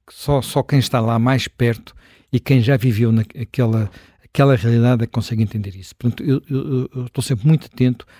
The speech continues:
àquilo que dizem os lituanos, os letão-, os letões e os estónios, porque, eh,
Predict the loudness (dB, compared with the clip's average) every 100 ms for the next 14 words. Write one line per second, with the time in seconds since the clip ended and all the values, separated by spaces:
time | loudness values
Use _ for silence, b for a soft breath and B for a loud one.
0 | b b -4 -2 -4 -2 -2 0 -2 -2
1 | -4 -2 2 2 0 -2 -6 -8 -4 -2
2 | -2 -4 -6 -8 -2 0 0 -2 -8 b
3 | b b b -2 -2 -4 -8 -10 -12 -18
4 | -20 _ _ _ _ -20 -4 0 2 2
5 | 0 -2